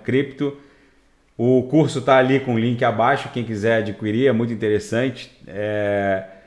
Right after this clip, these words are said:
e muito enriquecedor. Eu repasso to-, pra, ba-, basicamente todo o conhecimento que eu tenho de análise técnica. Tá bom, pessoal? Fica esse registro aqui da Bitcoin. Eu,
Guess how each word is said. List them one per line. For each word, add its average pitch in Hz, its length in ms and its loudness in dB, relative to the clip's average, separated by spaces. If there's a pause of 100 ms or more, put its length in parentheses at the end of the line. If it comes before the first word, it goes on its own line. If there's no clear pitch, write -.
(580)
e 107 480 -4
muito 117 380 -2
enriquecedor. 123 1040 2
Eu 101 140 -2
repasso 113 520 0
to-, 127 240 -2
pra, 123 260 2 (200)
ba-, 104 200 0
basicamente 120 580 0
todo 131 200 0
o 123 40 -6
conhecimento 113 560 -6
que - 60 -18
eu 101 100 -2
tenho 107 220 -6
de 101 80 -6
análise 98 400 -6
técnica. 123 580 -6 (460)
Tá 123 100 2
bom, 175 180 4
pessoal? 123 320 2
Fica 160 200 -2
esse 156 160 -6
registro 127 480 0
aqui 123 180 -4
da 120 100 0
Bitcoin. 131 640 -2 (840)
Eu, 127 1400 6